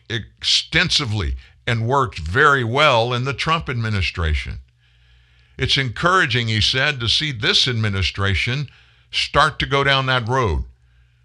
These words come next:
We have to hold them accountable.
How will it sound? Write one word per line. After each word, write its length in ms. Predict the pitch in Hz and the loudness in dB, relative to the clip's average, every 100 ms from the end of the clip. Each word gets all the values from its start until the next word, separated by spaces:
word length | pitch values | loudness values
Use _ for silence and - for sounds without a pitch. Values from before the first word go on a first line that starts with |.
| - | -6
We 240 | 107 117 | -2 2
have 440 | 104 80 139 160 - | 2 2 2 2 -2
to 120 | 160 | -6
hold 340 | 143 151 143 131 | -2 -2 -2 -2
them 160 | 131 | -2
accountable. 760 | 127 - - 143 131 95 73 | -2 -6 -6 -4 -2 -2 -4